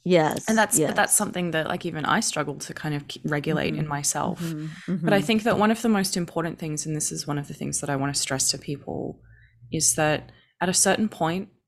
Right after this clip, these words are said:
Speaker 2: like, we know that consumption of extreme violence like this,
Speaker 1: Mm-hmm.
Speaker 2: especially when you're coming from a position of privilege, especially, you know, someone like
Speaker 1: Mm-hmm.
Speaker 2: me, at a certain point, there is a moment where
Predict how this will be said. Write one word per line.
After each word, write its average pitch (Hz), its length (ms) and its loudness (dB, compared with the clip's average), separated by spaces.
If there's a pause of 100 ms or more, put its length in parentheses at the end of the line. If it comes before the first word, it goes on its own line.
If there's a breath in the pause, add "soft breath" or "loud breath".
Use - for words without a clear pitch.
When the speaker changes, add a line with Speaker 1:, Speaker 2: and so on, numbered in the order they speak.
(120)
Speaker 2:
like, 156 180 -4
we 220 200 4
know 190 540 4
that 175 260 -8
consumption 151 640 -2
of 139 120 -4
extreme 147 500 -2
violence 131 500 -2
like 185 200 -4
this, 208 240 0
Speaker 1:
Mm-hmm. - 60 -2
Speaker 2:
especially 165 460 2
when 147 180 -4
you're 143 280 -4
coming 147 300 -6
from - 160 -8
a 147 60 -8
position 147 400 -6
of - 100 -14
privilege, 220 400 0
especially, - 440 -4
you 147 60 -4
know, 139 120 -4
someone 156 380 -6
like 156 120 -4
Speaker 1:
Mm-hmm. 160 100 -4
Speaker 2:
me, 233 340 0 (640 soft breath)
at 180 80 -2
a 170 40 -6
certain 220 320 4
point, 180 400 0 (560)
there 170 160 4
is 160 100 2
a 165 60 -2
moment 165 500 -2
where 147 540 -2